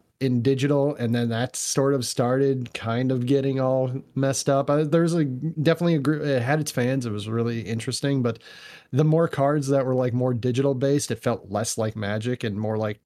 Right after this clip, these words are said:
something completely different. And that was part of the reason why I started falling off the bandwagon, 'cause, uh, you know, once, uh,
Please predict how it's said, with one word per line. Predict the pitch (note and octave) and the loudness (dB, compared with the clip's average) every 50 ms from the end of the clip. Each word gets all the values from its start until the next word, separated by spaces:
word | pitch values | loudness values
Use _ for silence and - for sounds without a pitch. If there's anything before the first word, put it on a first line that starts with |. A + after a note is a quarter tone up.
| _ | _
something | - - - - A2 G#2 G2+ - A2 G#2+ | -12 -12 -8 -6 -8 -6 -6 -6 -6 -6
completely | G#2+ G#2+ G2+ A#2 A#2 A2 G#2+ G#2 | -6 -6 -6 -6 -8 -6 -6 -6
different. | G2 A2 A2+ - B2+ B2 A#2+ | -6 -6 -6 -4 -4 -2 -2
And | A#2 A2+ | -2 0
that | A#2+ C3+ | 0 0
was | C3+ C3 | -2 -2
part | - - B2 A#2+ | -2 -2 -2 -2
of | A2 | 0
the | A2 | -2
reason | A2+ A#2 G#2+ A2+ A2 | -2 -2 -4 -4 -4
why | G#2 G#2 G2+ | -4 -4 -4
I | G2 | -4
started | - - A#2+ G#2+ G2+ G2+ - | -4 -2 -2 -2 -2 -2 -4
falling | - A2+ G#2 G#2+ G#2+ | -4 -4 -4 -2 -4
off | G2+ F#2+ - | -6 -8 -8
the | - F#2+ | -10 -6
bandwagon, | - A#2 B2+ C3 A#2+ G#2+ G2 F#2+ F#2 F#2+ G2 G2+ G#2 G#2+ _ _ _ - - - - _ _ _ _ - | -4 -2 -2 0 -2 -2 -2 -4 -4 -4 -6 -8 -10 -10 _ _ _ -20 -20 -20 -20 _ _ _ _ -2
'cause, | - B2 A#2+ A#2 A2+ - - - | 0 0 0 0 -2 -4 -6 -4
uh, | B2 A#2+ A2+ G#2+ G#2 G#2 G#2 - _ _ _ _ _ - | -4 -2 -2 0 -2 -2 -4 -6 _ _ _ _ _ -8
you | C3 C3 B2+ | -4 -2 -2
know, | A#2 A#2 A#2 - _ _ _ _ - | -2 -2 -4 -6 _ _ _ _ -8
once, | B2 A#2 A#2+ B2+ B2 - - - | -4 -2 0 0 0 -2 -2 -2
uh, | A#2+ G#2+ G#2+ G2+ G2 G2 | 0 0 0 -2 -2 -4